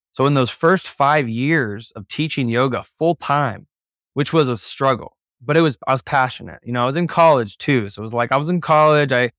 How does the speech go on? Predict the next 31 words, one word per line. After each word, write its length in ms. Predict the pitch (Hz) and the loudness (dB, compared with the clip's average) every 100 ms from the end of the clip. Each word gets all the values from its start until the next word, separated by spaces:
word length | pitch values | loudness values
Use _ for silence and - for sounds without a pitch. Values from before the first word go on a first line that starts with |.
| _ _ - | _ _ -14
was 120 | 101 | -8
very 320 | 113 135 147 | 0 2 2
fortunate 680 | - 143 139 - 139 135 - _ _ - | 0 0 0 -2 -2 -2 -6 _ _ -8
for 60 | |
my 180 | 120 135 | -2 -2
parents 520 | - 135 135 139 131 | 0 0 0 0 -4
to 80 | - | -6
walk 360 | 110 131 135 - | 0 2 0 0
away 320 | 131 131 135 | 0 2 0
from 180 | 120 107 | -4 -6
college 420 | - 135 131 110 | 2 2 2 -2
debt 220 | 120 123 - | -2 -2 -4
free. 420 | 127 127 135 135 | -6 -2 -2 -2
And, 180 | 107 95 _ _ _ | -6 -10 _ _ _
you 80 | 107 | -4
know, 180 | 120 | 0
I 100 | 139 | 2
was 140 | 123 110 | 0 -2
teaching 380 | - 170 131 110 | -4 -4 -4 -6
fifteen, 340 | 127 - 127 120 | -6 -4 -4 -2
twenty 240 | 131 123 | -2 -4
classes 400 | 131 127 117 110 | 0 0 0 -6
a 60 | 113 | -4
week, 260 | 143 160 123 | -2 -2 -4
which 200 | 117 123 | -6 -4
made 260 | 139 151 | 0 0
me 120 | 147 | 0
enough 320 | 127 127 120 113 | 0 0 0 -2
money 340 | 131 151 131 | 0 0 0
to, 80 | 117 | -2
like, 300 | 110 107 | -2 -4